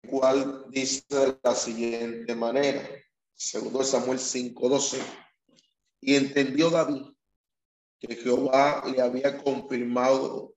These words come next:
por rey sobre Israel, y que había engrandecido su reino por amor de su pueblo Israel". Israel.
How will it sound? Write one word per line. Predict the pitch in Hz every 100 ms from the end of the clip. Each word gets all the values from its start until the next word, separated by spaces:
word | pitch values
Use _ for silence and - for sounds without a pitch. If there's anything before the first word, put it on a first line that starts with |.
| _
por | - 123 120
rey | 135 139 135
sobre | - 123 123
Israel, | 110 117 127 147 - - _ _ _ _ _ _ _ _ _ _ _ _ _ -
y | 123 -
que | 120
había | 117 127 139 139
engrandecido | 131 127 123 117 - 135 139 139
su | - 117
reino | 123 135 143 - -
por | - 110
amor | - 120 139 147 - - _ _ _ _ _
de | - 110
su | - 113 101
pueblo | 98 120 117 120 117 117 - _ _ _ _ _ _ _ _
Israel". | 113 113 110 - - _ - 104 - - - - _ _ _ _ _ _ _ _ _ _ _
Israel. | 113 101 - 101 - -